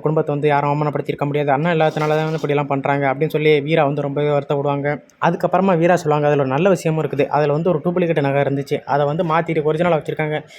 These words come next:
இது வச்சதெல்லாம் யாருன்னு தெரியுமா? ராகவா தான்" அப்படின்னு கண்மணி கிட்ட சொல்லுவாங்க. அதை கேட்டுட்டு கண்மணி வந்து ரொம்பவே சந்தோஷப்படுவாங்க. அப்ப ராகவா தான் வந்து டூப்ளிகேட் நகை எடுத்துட்டு ஒரிஜினல் நகை வச்சிருக்காங்களா அப்படின்னு. ஆனா அது உண்மையிலேயே வச்சது வந்து மாறா தான். மாறா தான் வச்சதுன்னு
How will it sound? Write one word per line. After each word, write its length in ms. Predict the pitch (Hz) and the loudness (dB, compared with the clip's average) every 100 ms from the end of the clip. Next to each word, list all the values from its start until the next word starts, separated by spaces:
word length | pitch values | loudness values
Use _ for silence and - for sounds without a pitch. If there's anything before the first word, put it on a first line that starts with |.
| - | -12
இது 120 | 151 147 | -2 0
வச்சதெல்லாம் 400 | 147 185 165 165 | 0 0 2 2
யாருன்னு 240 | 156 160 156 | 2 2 -2
தெரியுமா? 240 | 147 151 135 | 0 0 2
ராகவா 300 | 156 165 143 143 | 2 4 2 2
தான்" 120 | 139 | -2
அப்படின்னு 300 | 143 156 160 | -2 -2 -2
கண்மணி 260 | 143 156 160 | -2 -2 -2
கிட்ட 140 | 156 | -2
சொல்லுவாங்க. 320 | 139 143 147 143 | -2 -2 0 0
அதை 140 | 135 135 | 0 0
கேட்டுட்டு 280 | 170 160 156 | -2 0 -2
கண்மணி 260 | 156 170 147 | -2 -2 -2
வந்து 180 | 147 143 | -2 -2
ரொம்பவே 240 | 147 156 143 | -2 -2 -2
சந்தோஷப்படுவாங்க. 600 | 147 147 143 143 143 147 - - - | -6 -4 -4 -2 -2 -2 -6 -18 -10
அப்ப 180 | 135 139 135 | -4 -2 0
ராகவா 260 | 170 185 | 2 2
தான் 120 | 165 170 | 2 0
வந்து 120 | 175 | -4
டூப்ளிகேட் 320 | 160 165 160 151 | -4 -4 -4 -2
நகை 140 | 147 | -2
எடுத்துட்டு 240 | 143 160 151 | -2 -2 -2
ஒரிஜினல் 240 | 151 156 | 0 -2
நகை 120 | 147 135 | -2 -4
வச்சிருக்காங்களா 440 | 143 143 143 143 | -4 -4 -2 -2
அப்படின்னு. 240 | 139 143 139 _ - _ | -2 -6 -8 _ -20 _
ஆனா 180 | 139 160 | -4 0
அது 120 | 160 151 | 0 0
உண்மையிலேயே 340 | 175 170 175 | 2 2 2
வச்சது 260 | 147 160 151 | 0 -2 -2
வந்து 140 | 147 160 | 0 0
மாறா 300 | 143 151 135 | 0 -2 -2
தான். 220 | 143 143 - | -2 -4 -4
மாறா 340 | 151 170 190 | 2 4 6
தான் 160 | 175 185 | 4 2
வச்சதுன்னு 340 | 165 160 160 | 2 2 2